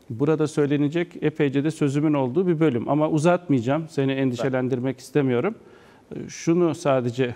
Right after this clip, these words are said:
vurgulamak istiyorum. E, Türkiye'deki sığınmacı konusu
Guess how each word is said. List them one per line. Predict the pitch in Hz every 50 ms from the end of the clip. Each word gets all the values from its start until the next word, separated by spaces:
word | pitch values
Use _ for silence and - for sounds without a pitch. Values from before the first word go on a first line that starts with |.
| - -
vurgulamak | - 135 127 127 123 139 135 127 127 127 123 -
istiyorum. | - - - 131 131 135 170 196 190 - - - - - - - - - - - - - - - - - _ _ _ _ 160
E, | 143 139 131
Türkiye'deki | - 185 190 180 185 - 180 170 147 160 151 160 - 185 180 175 156 -
sığınmacı | - - 156 156 160 165 170 170 170 165 139 156 170 160 135 - - - - - - - - - _
konusu | - 156 143 143 143 139 - - 160 190